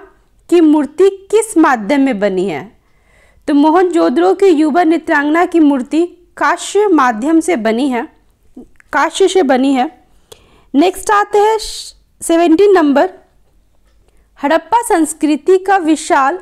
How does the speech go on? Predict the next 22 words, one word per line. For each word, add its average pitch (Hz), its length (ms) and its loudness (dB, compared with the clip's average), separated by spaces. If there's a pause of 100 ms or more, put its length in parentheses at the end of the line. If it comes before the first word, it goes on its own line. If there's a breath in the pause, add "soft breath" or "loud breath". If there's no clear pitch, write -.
(140)
अस्नानागर 285 880 0 (640 soft breath)
कहाँ 349 320 2
से 415 160 0
प्राप्त 247 440 -4
हुआ 202 180 -2
है? 185 200 -4
अस्नानागर 277 600 -2
मतलब 285 280 -4
नहाने 220 400 -4
का 240 140 0
स्थान। 220 380 -6 (2250 soft breath)
तो 302 160 0
हड़प्पा 320 440 -2
संस्कृति 370 540 0
का 403 120 0
विशाल 359 360 0
अस्नानागर 330 800 0 (120)
मोहनजोदड़ो 285 800 0
से 370 220 0
प्राप्त 262 440 -4
हुआ 226 160 0
है। - 380 -6